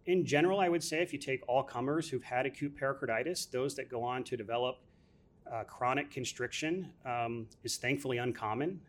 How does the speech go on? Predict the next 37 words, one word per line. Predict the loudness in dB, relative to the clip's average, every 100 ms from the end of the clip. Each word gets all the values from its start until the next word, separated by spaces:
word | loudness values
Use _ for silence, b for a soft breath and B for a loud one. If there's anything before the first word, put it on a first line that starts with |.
| b
uh, | -10
maybe | -6 -2 0
one | 0 2
to | 2
two | 0 -4
percent. | -2 -4 -2 -2 -4 -8 -10
Um, | -8 -8 -10
and | -6
that's | -4 -4
data | 2 2 4
that | 0 -2
comes | -4 -4
from | -4 -6
some | -4 -4
of | -2
our, | 0 -2 -4 -10 b b b b -8
uh, | -6
clinical | 0 2 4 2
trials. | 2 0 0 -2 -4 -8 b b b -10
Uh, | -2 2
but | 2
to | 4
say | 4
that | 6 6
we |
don't | 6 6
have | 6 6
a | 8
lot | 8 8
of | 6 2
epidemiologic | -4 -2 0 4 4 4 0
and, | -6 -6
and, | -6 -6 -6
and | -2
registry | 0 0 -2 -4
data, | 0 2 2 0 -4 -10 -8
uh, | -4